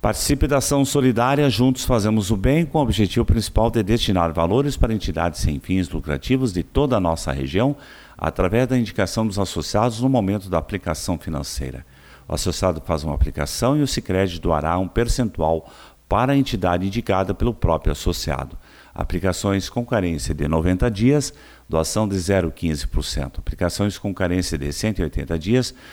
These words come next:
doação de zero vírgula vinte e cinco por cento. Informe-se no site ou na sua agência, pelo telefone, ou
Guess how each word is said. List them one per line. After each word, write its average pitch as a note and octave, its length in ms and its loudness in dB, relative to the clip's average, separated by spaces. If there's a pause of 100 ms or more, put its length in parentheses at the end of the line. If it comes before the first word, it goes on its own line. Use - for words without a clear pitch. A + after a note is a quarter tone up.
(180)
doação E2+ 380 0
de G2+ 140 0
zero G2 380 0
vírgula D#2+ 420 -2
vinte D#2+ 420 -4
e - 100 -8
cinco - 440 -6
por D#2 180 2
cento. - 480 -6 (500)
Informe-se C3 640 2
no C3+ 120 4
site B2+ 560 0
ou G2 200 4
na A#2 360 2
sua A#2+ 280 0
agência, A2 560 0 (300)
pelo D2+ 220 0
telefone, G#2 600 0 (520)
ou E3+ 440 0